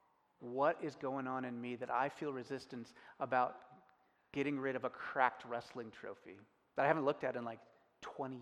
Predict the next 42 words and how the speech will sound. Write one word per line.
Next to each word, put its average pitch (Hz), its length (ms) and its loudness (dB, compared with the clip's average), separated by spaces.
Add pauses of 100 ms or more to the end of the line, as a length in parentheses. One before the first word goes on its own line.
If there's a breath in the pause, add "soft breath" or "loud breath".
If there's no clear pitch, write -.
years?" 110 360 -14 (2750)
I 110 40 -4
actually 107 200 -8
don't 107 140 -6
have 101 120 -8
any 95 100 -14
resistance 101 460 -12
with - 120 -10
that 101 200 -4
one, 92 120 -14 (100)
but, - 240 -12
uh, - 40 -8 (1700 loud breath)
so 262 120 10
we're 254 140 12
encouraged 247 460 12
to 254 60 6
rejoice 208 440 10
in 226 120 4
Jesus, 185 420 4
the 190 100 0
giver 170 300 4
of 156 100 4
all 160 140 10
good 143 280 4
things. 220 360 6 (220 loud breath)
We're 196 180 12
encouraged 214 520 8
to - 80 -2
train 208 680 2
in 170 140 -2
the 165 180 4
art 180 200 10
of 147 180 -2
prayer, 196 540 4 (200 loud breath)
our 156 120 12
giving 190 540 6
of 170 160 8
our 165 120 10
anxieties 165 600 8
over 170 180 4
to 156 80 2
Jesus, 165 520 -2